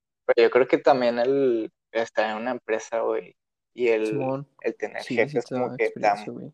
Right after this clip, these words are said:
Speaker 1: tipo de experiencia, güey. O sea, yo creo que es-, estaría bien, güey, al principio,
Speaker 2: Simón.
Speaker 1: o sea, estar en una empresa, güey, conseguir experiencia algún, algún tiempo, güey. Y luego, pues, ya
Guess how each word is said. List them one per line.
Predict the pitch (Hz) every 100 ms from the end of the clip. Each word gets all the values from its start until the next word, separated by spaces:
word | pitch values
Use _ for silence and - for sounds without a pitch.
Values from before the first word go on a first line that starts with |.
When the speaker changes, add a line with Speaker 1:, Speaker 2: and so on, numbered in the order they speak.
| _
Speaker 1:
tipo | 113 123
de |
experiencia, | - - 104 107 104 - -
güey. | - - _
O | -
sea, | 127
yo | 123
creo | 117 127
que | 147
es-, | 147 - _ -
estaría | - - 120 117 117
bien, | 117 117
güey, | 120
al | 113
principio, | 113 120 117 - - 120 123 - - _ _ _ _ _ _ _ _ _ _ _ _ _ _
Speaker 2:
Simón. | - 147 139 139
Speaker 1:
o | - 117
sea, | 120
estar | 113 - 110
en | 113
una | 120
empresa, | 120 113 110 120
güey, | 117 117
conseguir | - 110 117
experiencia | 117 - 117 110 107 - 117
algún, | 113 - -
algún | 113 -
tiempo, | - 113 - 123
güey. | 139 - _ _ _ _ _ _
Y | 117
luego, | 113 110 110 -
pues, | 120 117
ya | 113 113 113 110